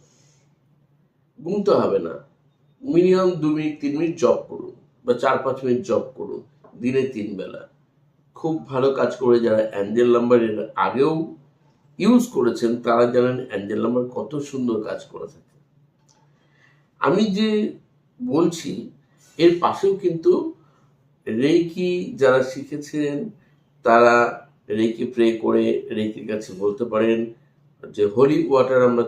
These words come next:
তৈরি করানো শিখেছি, সেই হোলি ওয়াটার তৈরি করে ওয়াটার চার্জিং করেও কিন্তু আপনি, আহ, এই ক্ষেত্রে হেল্প পেতে পারেন। তো সেটা এখানে বলবো না, ওটা ক্লাসে বলা হয়। যারা রেকি শিখেছেন, এইগুলো হচ্ছে রেকির বাইরের টেকনিক। তো,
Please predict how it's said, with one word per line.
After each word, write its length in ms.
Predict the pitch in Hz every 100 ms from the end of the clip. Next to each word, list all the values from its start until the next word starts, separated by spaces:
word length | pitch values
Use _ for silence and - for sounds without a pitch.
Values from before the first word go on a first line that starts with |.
| 107
তৈরি 180 | 104 110
করানো 260 | 110 107 104 -
শিখেছি, 360 | - 117 120 117
সেই 140 | 113 104
হোলি 160 | 110 120
ওয়াটার 300 | 113 107 107 104
তৈরি 180 | 104 104
করে 140 | 107 104
ওয়াটার 260 | 113 - 143 -
চার্জিং 300 | 98 90 87 - _ _ _ _ -
করেও 220 | 127 156 147
কিন্তু 200 | 139 - 113
আপনি, 180 | 139 170 294 - _ _ _ -
আহ, 360 | 82 90 90 - -
এই 60 | 131 123
ক্ষেত্রে 300 | 127 - 220 180
হেল্প 180 | 123 -
পেতে 220 | 95 92 78
পারেন। 240 | 76 - - - _ _ _ _ _ _ _ -
তো 40 | 131
সেটা 220 | 160 165 165 -
এখানে 260 | - 143 139 123
বলবো 200 | 123 120 160
না, 40 | 185
ওটা 120 | 151 -
ক্লাসে 300 | 107 104 131
বলা 160 | 127 139
হয়। 120 | 160 160
যারা 160 | 120 113 107
রেকি 260 | 139 147 135 -
শিখেছেন, 340 | - - 185 - - -
এইগুলো 280 | 165 196 196
হচ্ছে 220 | 185 - 247 - - _ _ - 120
রেকির 360 | 131 - 147 -
বাইরের 320 | 107 104 110 -
টেকনিক। 340 | - - 120 - _ _ _ - _ _
তো, 80 | 170